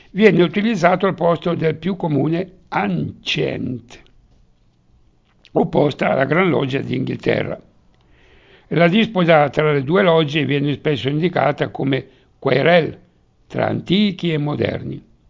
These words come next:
Ma non certo perché la loggia irlandese sia cronolo-,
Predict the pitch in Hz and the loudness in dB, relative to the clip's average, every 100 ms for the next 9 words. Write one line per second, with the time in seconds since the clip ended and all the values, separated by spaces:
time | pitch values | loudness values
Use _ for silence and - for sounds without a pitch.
0 | _ _ _ _ _ _ 151 139 139 147 | _ _ _ _ _ _ -4 -2 -2 -2
1 | - 170 170 - 123 131 131 123 139 120 | 0 0 0 -2 -2 -2 -2 0 0 0
2 | 131 131 160 123 160 139 131 - 151 - | -2 -2 -2 0 0 0 -2 -2 -4 -4
3 | 156 165 156 143 135 | 0 0 0 -2 -2